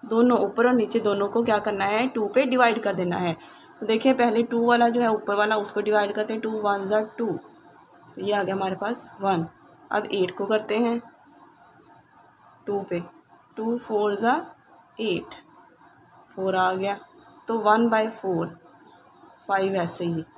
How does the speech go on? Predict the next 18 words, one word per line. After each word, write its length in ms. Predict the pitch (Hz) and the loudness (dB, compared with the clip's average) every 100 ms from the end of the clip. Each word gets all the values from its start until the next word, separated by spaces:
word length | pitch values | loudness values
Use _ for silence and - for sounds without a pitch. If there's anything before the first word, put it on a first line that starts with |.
| - - | -20 -20
ठीक 160 | - 170 | -14 -4
है। 140 | 302 415 - - - - - - - | -2 -2 -8 -20 -20 -20 -20 -20 -6
इसका 240 | 254 302 | -2 4
मतलब 420 | 277 226 190 233 | 6 6 2 0
जो 120 | 226 277 | 2 2
है 160 | 233 - | 2 0
इसकी 280 | 233 - 311 | -4 -4 -2
सिंपलेस्ट 580 | 277 220 214 226 285 - | 0 0 2 2 2 2
फॉर्म 320 | 240 196 196 | 4 4 2
जो 80 | 214 | 0
है 280 | 208 220 330 - - - | 2 0 -2 -12 -18 -6
वो 160 | 202 | -2
है 260 | 220 247 285 - - - _ | 2 4 2 0 -10 -20 _
फ़ाइव 500 | - 214 196 226 262 | 0 6 8 6 4
होल 320 | 226 190 285 359 | 4 4 4 2
वन 300 | 233 226 214 | 6 6 6
बाई 240 | 214 214 | 4 4
फ़ोर, 520 | 214 - 254 196 175 | 2 0 2 2 0